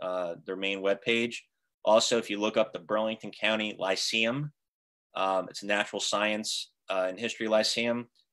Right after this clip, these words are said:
Um, they pretty much run, uh, Ironworks Hillday, so they will have information available,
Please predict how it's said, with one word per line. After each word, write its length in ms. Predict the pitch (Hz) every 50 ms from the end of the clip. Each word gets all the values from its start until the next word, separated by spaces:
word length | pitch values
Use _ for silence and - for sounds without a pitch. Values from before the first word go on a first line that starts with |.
| _ _ -
Um, 400 | 92 95 95 98 95 92 92 87 - -
they 500 | 101 107 110 110 110 110 110 110 - - _ _ _ _ _
pretty 160 | - 123 120
much 220 | 110 107 101 - -
run, 440 | 92 101 98 101 104 107 110 110 - _ _ _ _ _ _ _ _ _ _ _ -
uh, 140 | 90 90 - -
Ironworks 380 | 104 104 101 98 95 - -
Hillday, 360 | - 98 104 104 107 104 107
so 300 | 104 - - 98 92 92 90
they 160 | 78 101 101
will 280 | 98 95 95 95 92 - -
have 240 | - 104 104 98 104
information 680 | 101 98 - 104 101 98 101 104 - - - 101 98
available, 680 | 92 87 98 98 98 98 92 101 101 98 95 95 95